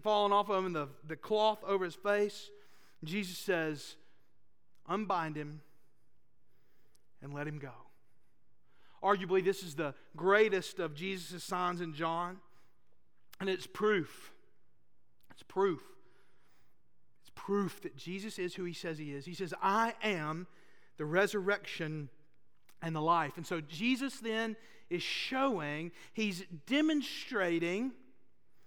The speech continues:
his lordship even over the grave. You see, we in our modern society assume that people in those days believed that this kind of thing was happening all the time.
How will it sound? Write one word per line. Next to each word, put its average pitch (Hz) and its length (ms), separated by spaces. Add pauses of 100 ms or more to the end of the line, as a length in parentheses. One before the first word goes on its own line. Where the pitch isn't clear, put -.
his 165 300
lordship 185 680 (140)
even 202 580 (720)
over 160 540 (680)
the 139 80
grave. 143 240 (1160)
You 165 80
see, 208 480
we 240 440 (200)
in 180 100
our 190 140
modern 202 300
society 185 640
assume 185 760
that 165 160
people 226 260
in 196 80
those 196 220
days 175 420 (600)
believed 214 540
that 175 140
this 226 160
kind 220 180
of 196 60
thing 208 180
was 175 120
happening 180 400
all 160 160
the 147 80
time. 131 180